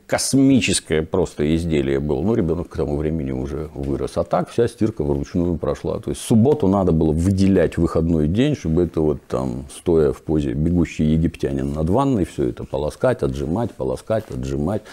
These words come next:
Крайне трудозатратное мероприятие было. Щас всё настолько проще, неизмеримо абсолютно. Ну да,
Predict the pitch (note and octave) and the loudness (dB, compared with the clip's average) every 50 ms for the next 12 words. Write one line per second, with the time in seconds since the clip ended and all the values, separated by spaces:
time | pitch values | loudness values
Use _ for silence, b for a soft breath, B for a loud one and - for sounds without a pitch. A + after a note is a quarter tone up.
0 | B B B B B B - - F2 G2+ G#2 G2+ G2 F#2+ E2+ - F2+ F2 E2 E2 | B B B B B B -2 0 2 2 4 4 4 2 2 2 0 2 2 2
1 | D#2 E2 E2 E2 - B1+ A#1+ - - C2 B1+ C2 C2 C2+ C#2+ D2+ - C#2+ C#2+ C#2+ | 2 2 0 0 0 -2 -2 -2 -4 -6 -6 -4 -4 -2 -2 -2 -2 -2 -2 -2
2 | C#2 B1 A#1+ - - - C#2+ C#2+ C#2+ C#2+ C2+ - - B B B B B B B | -2 -4 -6 -8 -8 -8 -6 -4 -4 -4 -4 -4 -6 B B B B B B B
3 | _ - - - G#2+ B2+ C#3+ C3+ - - - F#2+ D#2 D2+ D2 - - - D3+ D3+ | _ -8 -2 0 2 2 2 0 0 0 0 0 2 2 0 -2 0 2 2 2
4 | - - F#2+ D2+ - - - E2 E2 E2 D2+ C#2+ - - - - - B1 C#2 D2+ | 2 0 -2 -4 -2 -2 -2 0 2 2 2 0 -2 -4 -10 -10 -10 -10 -10 -8
5 | D#2+ D#2+ D#2 D#2+ E2 D#2+ D#2+ D#2+ D#2+ D#2+ E2 E2 D#2 D2+ D#2 D2 B1+ B1 A#1+ A#1 | -6 -2 0 0 2 2 2 2 0 0 0 0 0 0 0 0 -2 -4 -6 -8
6 | A1+ C2 D#2 - - - - C#2+ D2 D2+ D#2+ - - B1+ C2+ D#2+ G2+ G#2+ F#2 E2 | -8 -10 -12 -12 -12 -12 -10 -8 -8 -8 -8 -8 -8 -6 -2 0 0 0 0 0
7 | D#2 | -2